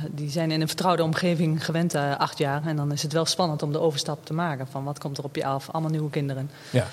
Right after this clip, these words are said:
Speaker 1: Dus, eh, je kunt het al zien bij de eerste kennismakingsdag als ze bij ons op school zijn, eh, eh, dan zitten ze op de tribune.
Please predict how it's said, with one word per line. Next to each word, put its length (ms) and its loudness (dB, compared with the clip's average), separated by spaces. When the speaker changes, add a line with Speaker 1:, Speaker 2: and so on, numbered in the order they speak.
Speaker 1:
Dus, 200 -4
eh, 180 0
je 60 0
kunt 160 2
het 120 -2
al 60 4
zien 220 6
bij 120 4
de 60 4
eerste 260 4
kennismakingsdag 1200 0
als 120 -4
ze 60 -4
bij 120 2
ons 120 2
op 100 -4
school 240 0
zijn, 320 0
eh, 300 0
eh, 280 -4
dan 160 -2
zitten 220 0
ze 60 0
op 120 -4
de 60 -6
tribune. 500 2